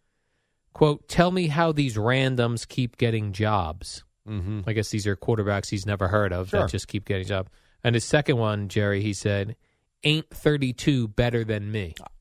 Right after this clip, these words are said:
Speaker 2: He, I agree with that. The problem is he's a big name. I would think he would expect a little bit more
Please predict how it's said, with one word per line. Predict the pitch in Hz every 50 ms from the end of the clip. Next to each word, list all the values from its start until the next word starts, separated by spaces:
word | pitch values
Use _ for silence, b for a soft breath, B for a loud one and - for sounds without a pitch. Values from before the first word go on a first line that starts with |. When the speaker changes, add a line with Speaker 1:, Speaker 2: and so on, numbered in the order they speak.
| _ -
Speaker 2:
He, | 139 113 131 185 185 -
I | - 160 208 247
agree | 262 214 190 240 262 262
with | 240 185 -
that. | - 71 65 - - _ _ _ _ _ _ _ _ _ _
The | 139 135
problem | - - 175 190 214 208 208 190 165
is | 156 151 135 -
he's | 131 143 117 120
a | 110
big | 85 82 131 160 156
name. | 156 123 92 85 85 95 110 110 101 - _ _ _ _ _ _ _ _ _ _
I | 117 120 123
would | 120 120 104 -
think | - - 147 151 160 156 - -
he | - 143 143 139 135 131 131 131 127 110 90 - _ _ _ _ _ _ _ _ _ _ _ _ _ _ _ _ _ _ _ _ _ _
would | - 117 127 123
expect | 123 - - - - 143 135 - -
a | 131
little | 120 123 127 127
bit | 123 117 104
more | 107 110 110 117 135 151 156 135 117